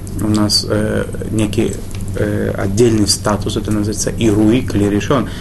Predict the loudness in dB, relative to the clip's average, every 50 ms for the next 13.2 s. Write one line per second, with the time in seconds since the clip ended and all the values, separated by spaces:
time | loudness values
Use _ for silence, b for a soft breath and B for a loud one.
0 | B B B B -6 -6 -4 -2 0 2 2 2 2 2 0 0 0 0 -2 -2
1 | 0 2 2 4 4 4 2 2 2 2 2 2 2 0 0 -2 -2 0 0 0
2 | 2 0 0 2 2 2 2 0 0 0 0 0 0 0 0 -2 -2 -2 -2 -2
3 | 0 0 0 -2 -2 -4 -2 0 0 2 2 2 2 0 0 0 0 -2 -2 0
4 | 0 0 -2 -2 0 0 0 0 0 0 0 0 0 0 -2 0 -2 -2 -2 -2
5 | -2 -2 0 0 0 0 0 0 0 0 0 2 2 2 2 2 2 B B B
6 | B B B B B B B B B -2 0 2 2 4 4 4 2 2 -2 -4
7 | -6 -4 -2 0 0 0 0 2 2 4 4 2 0 -2 -4 -6 -6 -6 -8 -6
8 | -4 -2 -2 0 0 0 0 0 0 0 -2 -4 -2 0 0 0 0 0 -2 -2
9 | 0 0 0 0 0 0 0 0 0 2 2 2 2 0 0 0 0 0 -2 -4
10 | -6 -8 -8 -6 -6 -6 -4 -4 -4 -6 -6 -6 -4 -2 0 0 2 2 2 2
11 | 2 2 2 2 2 2 0 -2 -2 -2 -2 -2 0 2 2 2 2 0 0 0
12 | 0 0 -2 -2 -4 -2 0 2 2 2 2 0 -2 -2 -2 -2 -4 -2 -2 -2
13 | -2 -2 -4 -4